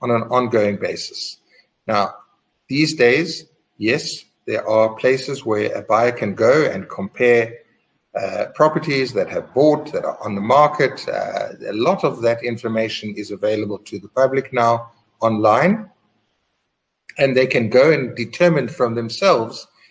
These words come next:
exactly, uh, what has actually happened in the market.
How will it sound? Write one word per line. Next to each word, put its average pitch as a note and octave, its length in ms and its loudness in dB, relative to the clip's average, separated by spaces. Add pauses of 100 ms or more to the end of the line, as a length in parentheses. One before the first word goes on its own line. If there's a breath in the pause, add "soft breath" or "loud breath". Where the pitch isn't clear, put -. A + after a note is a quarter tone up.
(160 soft breath)
exactly, A2+ 840 -2 (380 soft breath)
uh, A2 220 2 (120)
what A#2 200 2
has A#2+ 260 2
actually A#2 380 -4
happened G2+ 540 -4
in A#2 120 -6
the G#2 60 -6
market. F2 400 -10